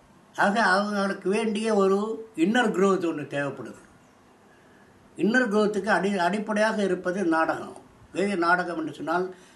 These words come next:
அவன் கற்பனையிலே ஒரு பொருளை வேறொரு பொருளாக பாவிப்பதும், கற்பனையிலே தன்னை வேறொரு இடத்தில் இரு-, இருப்ப-, இருப்பதாகும், வேறொரு இடத்திலே எங்கேயோ தான் இருப்பதாகவும் காணிக்கக்கூடிய நிலை.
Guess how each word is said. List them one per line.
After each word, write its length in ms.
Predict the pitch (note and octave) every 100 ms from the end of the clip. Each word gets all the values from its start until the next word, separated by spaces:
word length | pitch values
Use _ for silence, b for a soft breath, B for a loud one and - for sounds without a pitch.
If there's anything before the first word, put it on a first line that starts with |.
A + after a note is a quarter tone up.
| B
அவன் 320 | D3 E3+ F3
கற்பனையிலே 800 | - D#3 D#3+ G3+ G3 F#3 F3+ G3
ஒரு 180 | F3+ E3+
பொருளை 500 | - D#3 F3+ F3+ F3+
வேறொரு 320 | D#3 D#3+ D#3
பொருளாக 440 | C3+ D3+ E3 F3 E3
பாவிப்பதும், 640 | C#3 D#3 E3 D#3+ E3 F#3+
கற்பனையிலே 720 | F3+ D#3 - F3+ F3 F3+ F3+
தன்னை 340 | E3+ D#3 F3+ F3
வேறொரு 540 | D#3+ E3+ E3 E3 D#3 B B
இடத்தில் 420 | D#3+ F#3 A3 A#3+
இரு-, 520 | G#3+ G3 F3 E3+ D3 C#3
இருப்ப-, 360 | C#3 D#3 D#3 D3
இருப்பதாகும், 560 | C#3+ C3+ B2+ G#2+ - - - - B B B B B B -
வேறொரு 340 | E3+ F#3 E3+
இடத்திலே 580 | E3+ G3+ G3+ G3 G3+ F#3
எங்கேயோ 360 | E3+ F#3+ G3+
தான் 260 | G3 F#3 F3+
இருப்பதாகவும் 720 | D#3+ F3+ F#3 F#3+ F#3 F#3+ F3+
காணிக்கக்கூடிய 800 | D#3 E3 E3 D#3 D#3 C3 C#3+ D#3
நிலை. 300 | C3 A#2 -